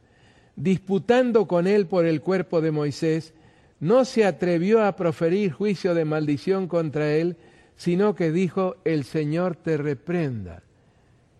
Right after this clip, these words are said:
Y la objeción es, si no se atrevió a usar de juicio, evidentemente no es un ser divino. Postergó el momento del juicio sobre Satanás hasta que llegara el ser divino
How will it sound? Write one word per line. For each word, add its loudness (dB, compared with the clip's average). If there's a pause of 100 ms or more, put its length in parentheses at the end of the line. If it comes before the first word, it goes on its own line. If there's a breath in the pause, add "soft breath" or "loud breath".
(180)
Y 2
la 4
objeción 0
es, 0 (400 soft breath)
si -2
no 2
se 0
atrevió 2
a 0
usar 0
de 0
juicio, -2 (360 soft breath)
evidentemente 0
no -2
es -4
un -4
ser -2
divino. -4 (380 soft breath)
Postergó 2
el 2
momento 2
del 0 (320 loud breath)
juicio 2
sobre -2
Satanás -2 (480 soft breath)
hasta -2
que -2
llegara -2 (300 soft breath)
el -6
ser -2
divino 2